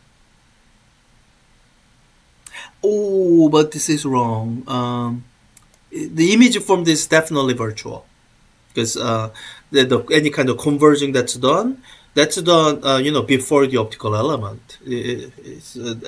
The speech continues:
okay. It could have just omitted the last paragraph and it would be fine, because I didn't ask if it's real or virtual,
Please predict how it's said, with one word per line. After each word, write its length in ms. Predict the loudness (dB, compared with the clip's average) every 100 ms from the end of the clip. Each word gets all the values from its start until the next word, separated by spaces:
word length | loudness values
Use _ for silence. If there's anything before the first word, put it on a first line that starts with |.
| -14
okay. 280 | -16 -16 -16 -16 -20 -20 _ _ -20 -18 -14 -8
It 200 | -8 0
could 140 | 0
have 100 | 2
just 220 | 0 -2 -4
omitted 400 | -2 0 0 -2
the 100 | 0
last 300 | 0 0 -2 -8
paragraph 640 | -4 -4 -2 -2 -4 -6 -6
and 140 | -4
it 100 | -2
would 200 | -2 -4
be 140 | -6
fine, 400 | -6 -6 -6 -6
because 260 | -6 -4 -2
I 120 | 0
didn't 340 | 0 2 0 0
ask 360 | -2 -4 -4
if 200 | -4 -2
it's 200 | -6 -2
real 480 | -4 0 2 2 2
or 160 | -2 -2
virtual, 600 | -4 -4 -6 -12 -12